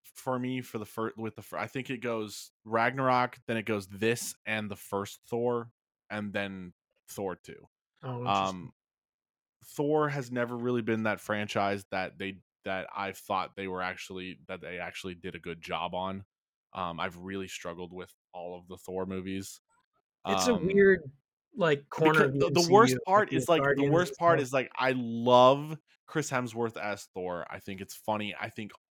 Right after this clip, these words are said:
Speaker 1: all of the Thor movies have pieces that are really good. Um,
Speaker 2: Agreed.
Speaker 1: but they've never had a cohesive,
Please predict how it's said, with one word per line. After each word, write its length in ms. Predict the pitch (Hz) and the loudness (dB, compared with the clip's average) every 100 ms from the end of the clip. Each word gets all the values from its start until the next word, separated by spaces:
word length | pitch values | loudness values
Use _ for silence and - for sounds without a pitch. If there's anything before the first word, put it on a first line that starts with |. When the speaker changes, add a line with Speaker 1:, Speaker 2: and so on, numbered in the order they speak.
| _ - | _ -4
Speaker 1:
all 260 | 123 143 | 2 2
of 140 | 147 127 | 2 -2
the 100 | 123 | -6
Thor 240 | - 117 | -4 -4
movies 340 | 117 110 107 101 | -2 -6 -8 -6
have 320 | 110 101 - | -4 -4 -8
pieces 560 | - 151 - 110 92 | -12 -10 -8 -8 -8
that 120 | 90 98 | -6 -4
are 80 | |
really 340 | 92 113 117 107 | -4 -6 -6 -6
good. 420 | 101 101 87 87 _ - - _ _ _ | -4 -2 -4 -8 _ -20 -20 _ _ _
Um, 340 | 104 110 107 131 | -2 0 0 -2
Speaker 2:
Agreed. 360 | 131 123 120 - _ | -4 -4 -6 -12 _
Speaker 1:
but 320 | 120 127 - | -2 -2 0
they've 200 | 127 123 | -4 -4
never 300 | 123 123 127 | 0 0 0
had 380 | 123 131 123 117 - | -4 2 2 2 -6
a 80 | 113 | -12
cohesive, 960 | - 113 104 - 139 135 - 131 107 | -4 -4 -4 -10 -8 -8 -6 -6 -8